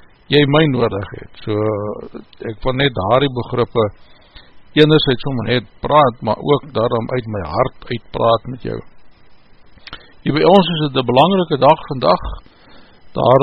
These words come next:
was baie groot groepe mense wat naby Bloemfontein by mekaar gekom het en, eh, die Here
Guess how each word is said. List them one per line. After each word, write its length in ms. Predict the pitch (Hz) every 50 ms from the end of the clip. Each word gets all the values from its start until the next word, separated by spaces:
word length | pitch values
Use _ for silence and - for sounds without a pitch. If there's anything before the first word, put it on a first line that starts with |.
| 139 131
was 160 | 131 131 110 -
baie 320 | - 127 131 143 151 156 147 117 - - - - - 139
groot 640 | - 139 143 151 156 156 147 - _ _ _ - - - - - - - - - - -
groepe 420 | - 143 151 123 - 147 135 123 110 104 - _ _ _ _ _ _ _ _ _ - - -
mense 480 | 151 - 113 131 135 135 123 - - 131 123
wat 160 | 120 117 113 -
naby 380 | 120 110 117 123 123 127 127 110 98
Bloemfontein 720 | 113 139 143 139 - - 135 123 117 - 131 131 127 123
by 120 | 120 120 117
mekaar 440 | 113 113 - - - 123 123 127 120 107 -
gekom 320 | 113 - - - 123 131 -
het 160 | 120 117 - - - - - - - - - - _ _ _ - - _ _ _ _ - - - - - -
en, 480 | - - 147 117 120 120 117 117 117 117 117 113 113 127 -
eh, 220 | - - 117 117 110 107
die 120 | 117 117 110 110
Here 340 | 117 123 123 135 131 131